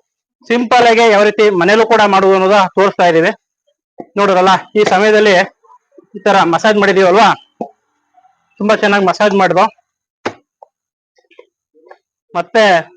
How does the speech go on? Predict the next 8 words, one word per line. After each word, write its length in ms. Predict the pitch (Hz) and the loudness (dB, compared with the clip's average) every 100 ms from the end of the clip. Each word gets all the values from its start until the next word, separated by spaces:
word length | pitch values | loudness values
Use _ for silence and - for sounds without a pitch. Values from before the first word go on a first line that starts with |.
| _ _ _ _ _ _ _ - 180 | _ _ _ _ _ _ _ -8 -2
ರೌಂಡ್ 200 | 202 214 | 0 0
ಮಾಡ್ಬಿಟ್ಟು 340 | 202 190 208 214 | 0 0 0 0
ಸ್ವಲ್ಪ 220 | 214 220 190 | 0 0 0
ಎಣ್ಣೆ 160 | 196 208 | 0 0
ಹಾಕ್ಬಿಟ್ಟು 300 | - 190 202 | -2 -2 -2
ಮಡಗ್ತೀವಿ. 420 | 190 190 214 190 214 - _ _ _ _ - - _ - | -2 -2 0 0 0 -6 _ _ _ _ -20 -20 _ -6
ಅಷ್ಟೊತ್ತಿಗೆ 400 | 180 233 220 240 196 - _ _ _ _ _ _ _ _ - | -2 -4 0 0 0 -6 _ _ _ _ _ _ _ _ -12
ನಮ್ಗೆ 220 | 202 208 | -6 -4